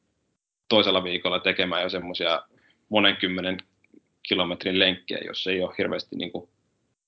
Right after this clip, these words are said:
kovin pitkiä lenkkejä juossut aiemmin, niin, niin tota, siinä helposti tulee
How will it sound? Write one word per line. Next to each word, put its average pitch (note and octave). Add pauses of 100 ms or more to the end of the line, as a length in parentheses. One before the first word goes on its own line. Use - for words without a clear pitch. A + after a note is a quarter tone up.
(180)
kovin G2
pitkiä F#2
lenkkejä F#2
juossut F#2
aiemmin, F#2+
niin, - (260)
niin -
tota, F2+ (120)
siinä F#2
helposti F#2+
tulee -